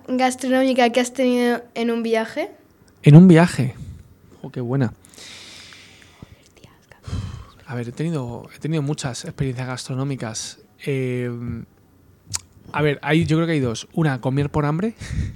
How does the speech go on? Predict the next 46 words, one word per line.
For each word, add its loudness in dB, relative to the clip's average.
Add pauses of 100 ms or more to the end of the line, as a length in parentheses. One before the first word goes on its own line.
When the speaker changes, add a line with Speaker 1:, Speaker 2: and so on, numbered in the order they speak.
(460)
Speaker 2:
<laughs> -14
y 2
otra 2
por -2
disfrute, -4
¿no? -4 (800)
Entonces, 0 (180)
cuando 0
de -4
repente -4
en -2
un -2
viaje -2 (100)
se -12
te -6
pasan -2
las -2
horas, 0
tal, -2
y -2
llegas -2
a -2
las -4
tres -2
de 0
la -2
tarde, 0
a -2
las -6
cuatro 0
y -2
no 0
has -4
comido 0
y -2
tienes -2
mucha -4
hambre, -2
es -2
verdad -2
que -4
casi -6
todo 2
te 2
sabe 0
bien. -2